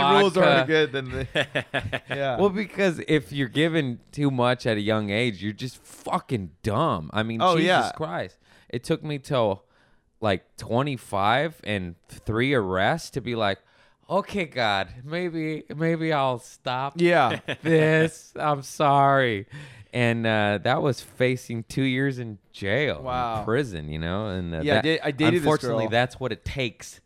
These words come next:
Speaker 1: Yeah, it took me a long time.
Speaker 2: And sometimes you don't get so lucky, and sometimes you do those two years, or you get ten years and you come out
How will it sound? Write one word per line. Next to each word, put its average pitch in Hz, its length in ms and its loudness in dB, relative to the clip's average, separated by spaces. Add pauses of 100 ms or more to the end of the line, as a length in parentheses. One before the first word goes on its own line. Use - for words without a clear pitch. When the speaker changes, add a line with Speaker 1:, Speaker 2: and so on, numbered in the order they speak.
Speaker 1:
Yeah, 151 400 0
it - 120 -20
took 151 140 -10
me 135 200 -8
a 117 60 -6
long 110 220 -8
time. 95 160 -10
Speaker 2:
And 98 140 -6
sometimes 117 400 -4
you 110 60 -2
don't 113 120 -2
get 110 160 -4
so 107 140 -4
lucky, 104 320 -4
and 92 100 -8
sometimes 98 380 -6
you 87 100 -8
do 95 160 -6
those 92 220 -4
two 95 160 -8
years, 80 340 -6
or 87 60 -6
you 92 120 -6
get 101 220 -8
ten 123 240 -6
years 80 240 -8
and 78 160 -10
you 78 80 -14
come 80 260 -10
out 85 260 -10